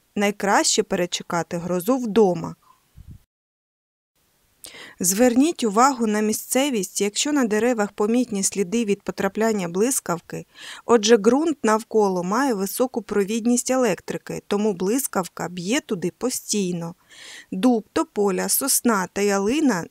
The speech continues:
найбільш уразливі для розрядів електрики. Найменше — це верба, клен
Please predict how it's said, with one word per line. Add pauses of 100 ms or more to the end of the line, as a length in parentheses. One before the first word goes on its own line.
найбільш
уразливі
для
розрядів
електрики. (400)
Найменше —
це
верба,
клен